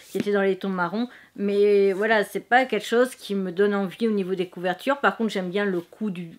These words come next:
titre écrit en énorme comme ça. Oups. Donc ça, j'ai aimé. L'arrière, la façon dont c'est fait avec le résumé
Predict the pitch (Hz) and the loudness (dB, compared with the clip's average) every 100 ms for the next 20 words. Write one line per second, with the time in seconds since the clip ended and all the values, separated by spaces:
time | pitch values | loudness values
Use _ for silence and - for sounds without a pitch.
0 | _ _ - - 254 - _ 254 202 - | _ _ -12 -8 -8 -10 _ -10 -10 -4
1 | 247 233 196 208 233 269 254 269 254 233 | 2 4 4 4 6 6 4 4 2 0
2 | 226 214 202 226 254 - 196 170 - - | 0 -2 -2 -6 -10 -12 -16 -16 -18 -20
3 | _ - - - - - - - - - | _ -20 -20 -20 -20 -20 -20 -20 -20 -20
4 | - 190 - 269 240 226 202 208 - _ | -10 -4 2 4 6 6 4 0 -6 _
5 | _ _ _ - 208 233 247 247 214 185 | _ _ _ -2 2 2 4 4 4 2
6 | 240 262 247 233 240 - 247 233 202 196 | 0 2 2 2 -2 0 0 2 0 -2
7 | 208 220 226 233 202 220 226 226 | -4 0 2 2 2 2 2 2